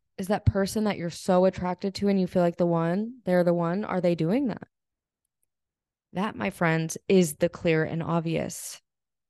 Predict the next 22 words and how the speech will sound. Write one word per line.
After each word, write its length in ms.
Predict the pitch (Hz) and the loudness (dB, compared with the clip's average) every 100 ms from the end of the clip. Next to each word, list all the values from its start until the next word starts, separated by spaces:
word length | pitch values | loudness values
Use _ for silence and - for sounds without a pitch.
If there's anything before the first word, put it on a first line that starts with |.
| _ _ | _ _
It's 200 | 226 - | 0 0
hard 460 | - - - 190 165 | -2 -4 2 4 4
and 160 | - 185 | 4 0
it's 180 | 180 | 0
painful, 480 | - 180 185 185 170 | -4 -2 0 0 -2
especially 640 | 185 - - 202 208 - 214 | -2 -6 -2 -2 0 0 0
when 240 | 196 185 | 2 0
you've 180 | 180 170 | 0 -2
seen 400 | - 180 170 170 | -2 0 2 2
what 160 | 160 - | 2 2
they're 160 | 165 | 0
capable 540 | - 156 - 156 - - | -2 -8 -6 -4 -2 0
of. 240 | - 175 - - _ _ _ | -2 -4 -12 -14 _ _ _
Trust 380 | - 180 170 - | -4 -2 -2 0
me, 320 | 196 208 220 _ _ _ - | 4 4 2 _ _ _ -6
I 160 | 165 160 | -2 0
know. 320 | 165 - 190 | 0 0 2
<laughs> 40 | 269 - - - 233 - _ _ - - _ _ _ _ _ _ _ _ _ _ - | 2 0 -4 -14 -18 -18 _ _ -20 -20 _ _ _ _ _ _ _ _ _ _ -4
It's 140 | 208 | -4
hard. 420 | - 196 247 - - _ _ _ _ _ _ _ _ _ _ _ _ | 0 2 2 0 -6 _ _ _ _ _ _ _ _ _ _ _ _
You're 140 | - 185 | -6 -6
praying, 840 | - - 196 202 202 208 214 214 | -4 0 2 4 4 4 2 0